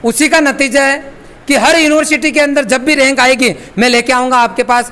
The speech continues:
आरसी उदयपुर में इतने, Juvenier में इतने, बीएचयू में इतने, आईसीआर में इतने, क्योंकि इतनी मेहनत करना,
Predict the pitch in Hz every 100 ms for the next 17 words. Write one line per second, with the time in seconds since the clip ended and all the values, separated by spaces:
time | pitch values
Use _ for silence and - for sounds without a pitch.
0 | - - 220 247 254 240 202 233 240 233
1 | 208 202 202 180 254 220 240 240 208 202
2 | 202 190 - - - 156 226 254 254 269
3 | 262 226 214 208 208 - 240 285 247 277
4 | 262 240 - 208 208 - - - - -
5 | 254 269 269 269 294 - - - - -
6 | - - 220 262 277 240 247 262 254 220
7 | 233